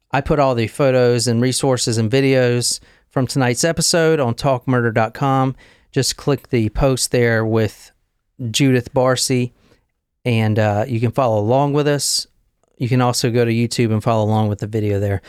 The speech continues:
But this is, from what I found, her actual death photo. And, uh, you see the bullet is, is about the same size as a thirty-eight caliber would,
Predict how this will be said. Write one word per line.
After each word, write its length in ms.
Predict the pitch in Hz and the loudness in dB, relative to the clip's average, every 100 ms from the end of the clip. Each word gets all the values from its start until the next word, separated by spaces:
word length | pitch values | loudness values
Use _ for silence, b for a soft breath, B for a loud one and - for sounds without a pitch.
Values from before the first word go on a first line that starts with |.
| B B B | B B B
But 200 | 139 123 | -2 0
this 300 | 160 160 - | 0 0 0
is, 500 | 165 151 135 - - _ _ _ _ _ | 0 2 0 -2 -4 _ _ _ _ _
from 360 | - 147 135 135 | -6 -2 0 2
what 200 | 160 160 | 2 2
I 200 | 151 156 | 0 -2
found, 600 | - 151 151 151 151 143 | 0 0 2 2 0 -4
her 500 | - 139 135 131 127 - | -4 0 2 2 0 -2
actual 420 | 135 135 - 139 | -4 -4 -4 -4
death 280 | 120 139 - | -2 -2 -2
photo. 500 | 160 151 147 147 147 _ _ _ _ _ _ _ _ _ _ _ _ _ - | -2 0 0 0 -4 _ _ _ _ _ _ _ _ _ _ _ _ _ -2
And, 300 | 120 113 113 | 2 2 2
uh, 320 | 110 110 110 | 2 2 0
you 160 | 123 120 | 0 0
see 220 | - 123 | 0 0
the 380 | 117 110 110 107 - - | 2 0 -2 -4 -20 -6
bullet 540 | 117 156 180 180 170 - | 0 2 2 -2 -4 -4
is, 240 | 143 - | -2 -2
is 220 | 147 131 143 | -2 0 2
about 180 | 139 135 | 0 0
the 60 | |
same 420 | 113 147 135 123 | -2 0 2 0
size 840 | 120 - 135 123 120 120 117 - - _ _ _ - | 0 0 2 2 2 0 0 -4 -6 _ _ _ -4
as 260 | 120 113 | 0 0
a 80 | 113 | -2
thirty-eight 520 | - 123 117 113 110 | 0 0 2 0 -2
caliber 460 | - 113 113 107 107 | -2 0 0 -2 -2
would, 260 | 104 107 | -2 -4